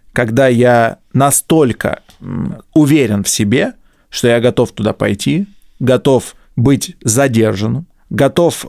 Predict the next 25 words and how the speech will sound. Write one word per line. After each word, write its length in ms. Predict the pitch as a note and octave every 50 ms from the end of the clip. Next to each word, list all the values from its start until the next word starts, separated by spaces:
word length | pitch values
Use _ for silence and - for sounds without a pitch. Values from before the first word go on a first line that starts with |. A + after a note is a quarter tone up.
| - - -
полностью 760 | - E3 F3 E3+ E3+ D#3+ C#3 B2 - - - G#2 F#2+ - - - - - -
отвечать 680 | - A#2+ C3 G#2+ C3+ C3+ C#3+ - - E3 C#3 B2+ G2+
за 100 | G2 G#2+
свою 360 | G2+ - A#2+ B2 B2 B2 B2 A#2
жизнь 420 | A#2 C#3 C#3+ B2 A2 G2+ F#2+ - _ - - - - -
в 100 | A2+ A2
рамках 380 | C3+ C#3+ C#3 B2+ A2 - - -
того, 260 | C3 B2+ B2 B2 A2
что 260 | - - A#2 G#2+ -
я 240 | A2+ A2 A#2 A#2 A2+ A2 - -
не 240 | B2+ C3+ D3 D#3
буду 300 | D3 C3+ C#3 C#3 B2+ B2+
на 100 | A#2 A2+
свободе. 640 | A2 - - A2 G#2+ G#2 F#2+ G2+ G2 - G2+ F#2+ - _ _ _
Это 220 | - A2+ A2+ - A#2+
первый 360 | - - C#3 B2 A2 G2 G2+
момент. 300 | G2+ - - - - - - - - - - - - -
А 100 | - -
второй 300 | - - B2 C3+ F#3+ C4+
момент, 440 | D4+ B3+ E3+ C#3 B2 A#2 A2+ -
у 40 | A#2
меня 200 | A#2 A#2+ C3 C#3
складывается 600 | C#3 - - D3 D3 C#3+ C3 B2 A#2+ A2 - A#2
ощущение, 720 | A#2 - - A2+ G#2+ - - - D4 D#4 D4+ - - - - _ _ _ _ - -
что, 600 | - - - - - C3+ C3+ C3+ C3 C3 B2 -